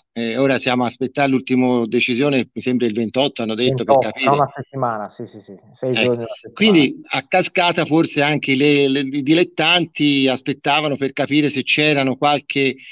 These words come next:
Speaker 1: eh, opportunità o possibilità di finire i campionati. Finalmente è arrivata questa decisione,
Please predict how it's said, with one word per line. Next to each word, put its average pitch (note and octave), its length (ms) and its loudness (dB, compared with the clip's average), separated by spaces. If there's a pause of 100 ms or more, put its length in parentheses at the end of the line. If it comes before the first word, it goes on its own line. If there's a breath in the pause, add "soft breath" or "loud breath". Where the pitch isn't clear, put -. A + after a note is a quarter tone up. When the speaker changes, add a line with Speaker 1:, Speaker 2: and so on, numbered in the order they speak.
Speaker 1:
eh, B2+ 260 -2
opportunità C3+ 680 0
o D3 60 0
possibilità C3+ 580 -2
di A#2 140 -4
finire B2+ 260 0
i A2+ 40 -2
campionati. A#2+ 500 -4 (240 soft breath)
Finalmente F#3 480 4
è C#3 40 0
arrivata C3+ 280 0
questa C3 240 -4
decisione, F3 640 -2